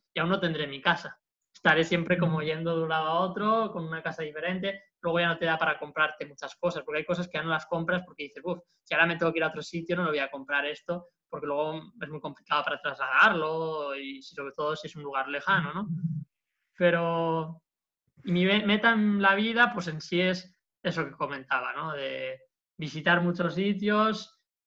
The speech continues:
conocer muchas culturas y sobre todo aprender muchas lenguas y practicarlas, porque al final,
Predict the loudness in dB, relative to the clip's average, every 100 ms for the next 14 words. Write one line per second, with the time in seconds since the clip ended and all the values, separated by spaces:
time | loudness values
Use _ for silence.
0 | _ -4 -2 0 2 2 2 -2 -2 -2
1 | 0 2 4 6 4 0 -4 -2 2 2
2 | 2 -2 -6 -6 -4 -6 -4 -6 -4 -8
3 | -6 -6 -6 _ _ _ -2 -2 -2 2
4 | 4 4 0 -6 -2 -2 -2 0 4 4
5 | 4